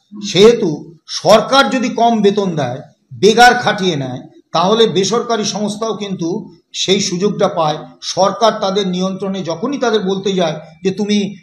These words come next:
এই, উম, রোজ দিচ্ছ, এ তো হবে না, বাড়াও", তখন তারা বলে, "আরে মশাই,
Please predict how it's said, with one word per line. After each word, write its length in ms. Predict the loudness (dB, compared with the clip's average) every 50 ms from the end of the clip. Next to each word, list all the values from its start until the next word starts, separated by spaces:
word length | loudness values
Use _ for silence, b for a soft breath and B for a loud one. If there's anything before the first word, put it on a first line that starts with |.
| B
এই, 320 | 4 6 6 6 6 4 0
উম, 560 | 0 2 2 0 0 -2 -4 -6 -6 -8 -8 -8 -8 -8
রোজ 300 | -8 -4 0 0 0 0
দিচ্ছ, 240 | 0 -2 -2 -2 -2
এ 100 | -2 0
তো 100 | 0 2
হবে 200 | 2 4 4 4
না, 100 | 2 4
বাড়াও", 380 | 4 4 6 6 6 4 2 -2 -10 -6 -4
তখন 260 | -4 -2 0 -2 0
তারা 200 | 0 0 0 0
বলে, 180 | 0 0 0 0
"আরে 180 | 2 2 2 2
মশাই, 320 | 0 0 0 0 -2